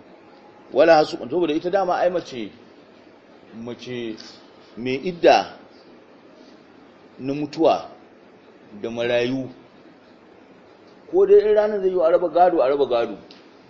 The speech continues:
kowa ya ci raban shi, ko kuma in ba zai yiwu ba,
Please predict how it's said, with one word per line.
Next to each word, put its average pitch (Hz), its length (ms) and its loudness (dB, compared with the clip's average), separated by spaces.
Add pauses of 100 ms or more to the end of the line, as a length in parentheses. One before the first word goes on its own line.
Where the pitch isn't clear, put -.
(300)
kowa 180 180 0
ya 165 80 2
ci 180 100 -4
raban 135 260 2
shi, - 120 -18 (800)
ko 190 160 4
kuma 202 580 0 (440)
in 165 100 -14
ba 190 100 4
zai 180 140 0
yiwu 165 220 -4
ba, 190 60 6